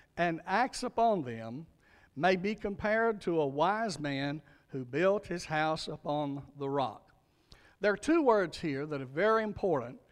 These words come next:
in verse twenty-four. It's the word "hear" and the word act. Hear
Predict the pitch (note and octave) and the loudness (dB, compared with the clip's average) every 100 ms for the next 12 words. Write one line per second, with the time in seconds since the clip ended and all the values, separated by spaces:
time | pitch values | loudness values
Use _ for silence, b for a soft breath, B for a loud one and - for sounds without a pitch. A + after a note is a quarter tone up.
0 | b b - C#3+ C3+ E3+ - - F3 E3 | b b -10 -6 -2 -2 -2 -6 -4 -4
1 | D#3+ C#3+ A2+ - _ _ b b b b | -4 -4 -6 -16 _ _ b b b b
2 | E3+ F3 - D#3+ E3 E3+ D3 C3+ A3 B3+ | -6 -6 -6 0 2 2 2 -2 0 0
3 | C#4+ C4 - _ _ _ _ _ D3+ C#3+ | -2 -4 -12 _ _ _ _ _ -4 -4
4 | C3+ D3 F3 E3+ - E3 C#3+ A2+ - - | -2 0 0 0 -4 -4 -4 -6 -14 -20
5 | - - - _ _ _ _ _ _ _ | -20 -20 -20 _ _ _ _ _ _ _
6 | _ - - A3 B3+ C4+ C4 | _ -10 -4 0 2 2 0